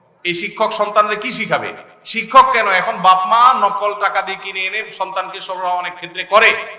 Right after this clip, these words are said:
এই বাপ মা কোনো আদর্শ বাপ মা হতে পারে না। আল্লাহ তাআলা আমাদের বাবা মা শিক্ষকদেরকে মানুষ মতো মানুষ হওয়ার তৌফিক দান করুন।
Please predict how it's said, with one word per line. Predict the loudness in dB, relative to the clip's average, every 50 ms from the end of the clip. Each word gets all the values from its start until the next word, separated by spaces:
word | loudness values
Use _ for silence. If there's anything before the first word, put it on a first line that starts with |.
| -20 -20 -12 -8
এই | -6 -2
বাপ | 4 4 4 4 4 2
মা | 2 2
কোনো | 2 0 0 2
আদর্শ | 2 2 0 0 -4 -6 -6
বাপ | -2 -2 -2 -2 -2 -4
মা | -4
হতে | -6 -6 -4 0 2 6 6 6 6 6 4 2 0 -6 -10 -14 -18 -20 -20 -20 -20 -20 -6
পারে | 0 2 4 4 4 4
না। | 4 2 2 0 -4 -12 -16 -18 -14 -6
আল্লাহ | -4 -2 -2 -2 -4
তাআলা | -2 -4 -4
আমাদের | -4 -4 -8 -8 -2
বাবা | 2 2 2 2 0 -4
মা | -6
শিক্ষকদেরকে | -8 -8 -10 -10 -8 -10 -10 -10 -10 -14 -12 -12 -8
মানুষ | -6 -6 -6 -6 -8 -12
মতো | -14 -16 -14 -12
মানুষ | -10 -10 -10 -10 -10
হওয়ার | -10 -10 -10 -12
তৌফিক | -16 -14 -14 -16 -6 -2
দান | -2 -2 -2 -6 -16
করুন। | -16 -18 -18 -20